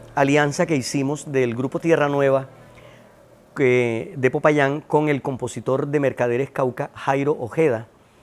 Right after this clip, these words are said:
Jairo es un antropólogo de la, eh, graduado en la Universidad Nacional,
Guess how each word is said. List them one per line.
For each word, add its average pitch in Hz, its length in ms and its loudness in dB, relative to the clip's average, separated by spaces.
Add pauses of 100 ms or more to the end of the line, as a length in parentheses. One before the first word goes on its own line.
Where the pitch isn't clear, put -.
(200)
Jairo 135 320 0
es 139 100 -4
un 143 120 -4
antropólogo 135 520 -2
de 127 80 2
la, 117 240 0
eh, 110 280 -2
graduado 110 300 -2
en 127 60 -2
la 135 60 -2
Universidad 113 400 -4
Nacional, 120 520 -6